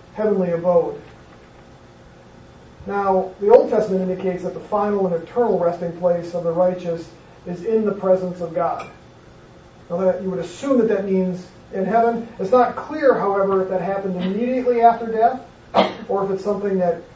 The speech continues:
comes at a future time. I think it's something that ultimately comes at a future time, and I'll describe that in a little bit, but you've got the references in there, Psalm chapter twenty-three and Psalm chapter seventy-three.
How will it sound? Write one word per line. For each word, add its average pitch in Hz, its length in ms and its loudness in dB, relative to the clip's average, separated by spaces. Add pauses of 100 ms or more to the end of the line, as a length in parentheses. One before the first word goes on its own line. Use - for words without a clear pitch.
comes 220 240 -4
at 190 80 2
a 175 60 -2
future 190 340 -8
time. 175 320 -8
I 180 80 -2
think 185 160 -4
it's 175 140 -8
something 175 180 -6
that 165 100 -2
ultimately 190 460 0
comes 180 300 -6
at 165 80 -10
a - 20 -10
future 170 300 -12
time, 170 280 -6
and 165 80 -6
I'll 156 120 -10
describe 175 380 -2
that 175 100 -6
in 170 80 -10
a 175 40 -6
little 170 160 -4
bit, 165 140 -2
but 165 160 -6 (460)
you've 180 80 -6
got 202 160 2
the 185 60 -2
references 190 500 -2
in 175 120 -6
there, 170 260 2 (100)
Psalm 180 280 2
chapter 175 280 -2
twenty-three 175 480 -8
and 170 260 -8
Psalm 170 260 0
chapter 156 280 -8
seventy-three. 156 540 -8